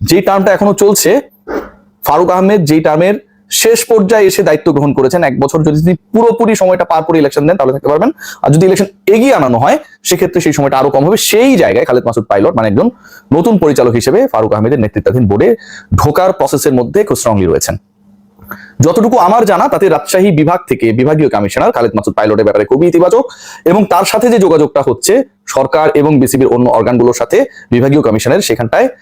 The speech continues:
খালেদ মাসুদ পাইলটের ব্যাপারে খুবই আশাব্যঞ্জক, ইতিবাচক মন্তব্য, বক্তব্য, অবস্থান তুলে ধরা হয়েছে রাজশাহী থেকে। আমি আপনাদের সাথে কোনো কিছুই জোকিং করছি না, ঘটনা সত্যি। পাইলট ভাই টেনশনে পড়ে গেছে যে রিয়াজ স্যার এত কিছু জেনে গেল কেন। যাই হোক, এটা গেল একটা। দ্বিতীয়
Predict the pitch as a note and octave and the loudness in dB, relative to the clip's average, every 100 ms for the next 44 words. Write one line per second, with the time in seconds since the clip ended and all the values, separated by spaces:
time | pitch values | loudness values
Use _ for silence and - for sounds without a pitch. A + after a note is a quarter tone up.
0 | - - C3 D#3 - - D3 - B2+ C3 | -20 -6 -2 -2 -2 -2 -2 -2 0 0
1 | C#3+ A#2 A2 D3 F3+ C3 F3+ G#3 _ - | 0 0 0 -2 -2 0 0 -2 _ -8
2 | B2+ E3 E3+ F3+ G3 B2+ C#3+ B2+ - G3+ | -4 0 2 2 0 -2 0 0 0 -2
3 | - A#2+ A#2 C3+ D#3 C#4 - _ _ _ | 0 -4 -2 -2 0 0 -4 _ _ _
4 | - D3+ - G3 E3 G3 C#4+ - - C3 | -4 -2 0 0 2 2 0 -4 -4 0
5 | C#3+ - G#3 C4 C3+ A2+ A#2 A#2+ B2+ G#3+ | -2 -2 -2 0 0 0 2 0 0 0
6 | C3+ - E3 C#3 - - - _ _ _ | 0 -2 -2 -2 -2 -8 -12 _ _ _
7 | _ _ _ - E3+ F3 F3 G3 A#3 F3+ | _ _ _ -2 0 0 0 0 0 0
8 | E3+ E3 G3+ A#2 E3 F#3 A2+ - E2 - | 0 0 0 0 0 2 0 -2 -6 -4
9 | A#2 D3 - - - - - - - - | -4 -4 -6 -12 -6 -6 -6 -10 -8 -2
10 | C#3+ C3+ C#3+ C3+ C3+ A#2+ G2+ F#2 D2 - | 0 2 0 -2 -2 -2 -2 -2 -4 -4
11 | G2+ A2+ - F#2 F#2 G2+ A2+ A2 E2+ - | -2 0 -2 -2 0 0 0 0 0 -4
12 | - - - - - F3 D3 D#3 F#3+ G3+ | -10 -12 -16 -6 0 0 0 0 0 0
13 | - F#3 - - - _ _ _ _ _ | 0 -4 -2 -8 -8 _ _ _ _ _
14 | _ - - - C3+ A#3+ D4 | _ -20 -18 -2 0 2 2